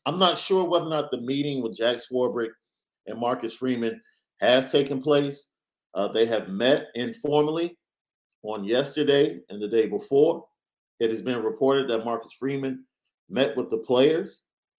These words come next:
after Brian Kelly met with the players. And now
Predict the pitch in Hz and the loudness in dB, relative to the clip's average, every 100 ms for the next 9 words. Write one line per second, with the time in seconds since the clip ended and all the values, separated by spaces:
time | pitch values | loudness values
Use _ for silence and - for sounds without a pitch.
0 | _ _ _ - 139 151 156 185 185 185 | _ _ _ -4 0 0 0 -4 -6 -8
1 | _ _ _ _ _ _ - 120 131 123 | _ _ _ _ _ _ -8 -4 -2 -2
2 | - 143 147 131 143 139 143 147 160 147 | 0 0 2 0 -2 -4 -10 -2 4 6
3 | 147 147 - _ _ _ _ _ - 107 | 6 2 -8 _ _ _ _ _ -12 -8
4 | 104 98 143 139 104 92 | -6 -2 0 0 -2 -6